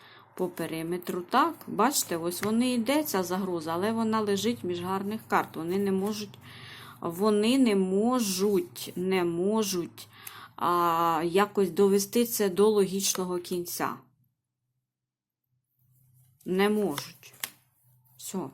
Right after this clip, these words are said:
їм не хватає якихось, м, сообщень, якихось документів,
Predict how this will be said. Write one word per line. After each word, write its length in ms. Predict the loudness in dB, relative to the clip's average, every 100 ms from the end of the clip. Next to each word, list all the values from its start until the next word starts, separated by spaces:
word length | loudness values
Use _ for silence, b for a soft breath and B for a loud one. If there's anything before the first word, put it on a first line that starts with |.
| -14 -6
їм 220 | 0 0
не 100 | 0
хватає 580 | -2 0 4 6 4 0
якихось, 600 | -2 -4 -4 -6 -10 -14 B B B B B B -8
м, 680 | -4 -2 -2 -4 -6 -6 -6
сообщень, 680 | -4 -2 -2 0 2 4 4
якихось 540 | 2 0 -4 -6 -6 -4
документів, 760 | -4 -4 -2 -2 -2 -6 -10